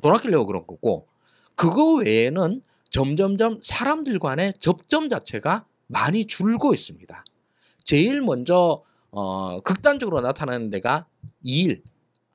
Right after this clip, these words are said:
어, 일터에서부터 시작이 되고, 일터에서 시작된 것들이 점점, 어,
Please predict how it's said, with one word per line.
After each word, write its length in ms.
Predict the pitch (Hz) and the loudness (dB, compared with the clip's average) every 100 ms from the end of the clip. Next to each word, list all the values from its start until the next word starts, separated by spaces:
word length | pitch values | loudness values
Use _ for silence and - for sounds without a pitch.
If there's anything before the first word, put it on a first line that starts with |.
| _ _ | _ _
어, 60 | - | -16
일터에서부터 1200 | - 120 220 277 - 294 277 143 - 120 123 175 170 | -4 2 4 2 0 -2 0 0 -2 -4 -2 -2 -2
시작이 380 | - 180 139 | 0 -2 -2
되고, 460 | 101 87 - 78 73 _ _ | -8 -12 -12 -14 -14 _ _
일터에서 380 | 165 220 294 285 | -2 0 0 -2
시작된 460 | 180 - 160 147 127 | -2 -2 -2 -2 0
것들이 440 | 120 - 139 190 - _ - | 0 -2 -2 -4 -6 _ -6
점점, 520 | 120 120 139 196 220 _ _ | -4 -2 -2 -2 -6 _ _
어, 120 | - | -20